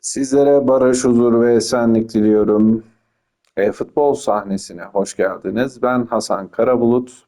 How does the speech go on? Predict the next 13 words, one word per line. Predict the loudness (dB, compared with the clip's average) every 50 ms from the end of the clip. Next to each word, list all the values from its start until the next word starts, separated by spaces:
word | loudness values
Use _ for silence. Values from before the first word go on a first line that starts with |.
| _
Bugün | -4 -2 -2 -2 -4 -4 -8 -10 -12 _ _ _ _
sizlerle | -20 -14 -12 -6 -6 -4 -4 -6 -8 -12 -14 -16
birlikte | -16 -18 -18 -20 _ -10 -10 -10 -10 -14 _ _ _ _ _ _ _ _ _ _ _ _ _ _ _ _ _ _ _ _ _ _ _ _ _ _ _ _ _ _ _ _ _ _ _ _ _ _ _ _ _ _ _ _ _ _ _ _ _ _ _ _ _ _ _ _ _ _ _ _ -2
yeni | 0 2 2 4 4
bir | 4 2 2 2
video | 0 0 0 2 2 2 2 2 2
daha | 2 2 2 2 2 0 -2
çekeceğiz. | -2 -4 -4 -4 -4 -2 0 0 0 -2 -4 -6 -10 -10 -8 -8
Bugün | -4 -2 0 0 0 0 0
on | 0 0 0
altı | 0 0 -2 -2 -6
Şubat, | -8 -6 -4 -2 0 2 2 0 0 -4 -8 _
pazartesi. | -2 0 2 2 2 2 2 0 0 -2 -2 0 0 -2 -4